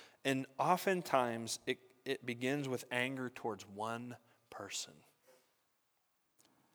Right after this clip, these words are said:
May-, perhaps it's somebody who grew up ang-, angry with a parent, angry with something that dad did or something that mom did. No doubt something very hurtful, and they never learned to deal with it.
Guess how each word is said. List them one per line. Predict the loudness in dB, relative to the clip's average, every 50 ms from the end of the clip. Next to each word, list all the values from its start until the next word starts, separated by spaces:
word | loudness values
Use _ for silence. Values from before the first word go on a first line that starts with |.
| _ _ _ -20 -4 0
May-, | 0 0
perhaps | 0 0 0 6 8 8 8 8 4
it's | 2 2
somebody | 2 2 4 4 4 4
who | 4 0
grew | -2 -2 0 4 8 10
up | 10 8 8 6 2
ang-, | 2 2 2 2 0 -4 -8 -12 -18 -8 -2
angry | 2 2 2 2 0 0 0 2 2 0 0 -2 -6 -14 -20 -20 -20 -12 _
with | -2 0 0 0
a | -2
parent, | -4 -4 -4 -4 -6 -6 -8 -8 -8 -10 -10 -10 -12 _ _ _ _ _ _ _ _ _ _ _ _ _ _ _
angry | 2 4 4 4 4 4 4 4
with | 4 2 0 0
something | 2 2 2 2 2 2 0 0 0 0
that | 0 0 2 4
dad | 4 6 6 6 4 2
did | 0 -2 -2 -2 -2 -4 -6 -12 -18 -12 -8 -6
or | -2
something | 0 0 0 0 0 -2 -4 -2
that | -4 -4 -4
mom | -2 0 0 0 0 0
did. | -2 -4 -4 -4 -4 -8 -12 -16 -20 -14 -2 2
No | 2 6
doubt | 10 10 10 10 10 6
something | 0 -2 -2 -4 -6 -6 -2 2
very | 4 6 6 6 4
hurtful, | 2 0 0 0 0 -4 -6 -6 -6 -6 -8 -12 -18 -20 -12 -4 -2
and | 0 0 2 2
they | 2
never | 0 0 -2 2 8 8 8 10 8 8 6 6 4 4
learned | 4 4 4 4 4 2 -2 -4 -8 -10 -8 -8
to | -8
deal | -8 -4 -2 0 2 2 2 2
with | 0 -2 -4 -6 -8
it. | -8 -8 -10 -12 -16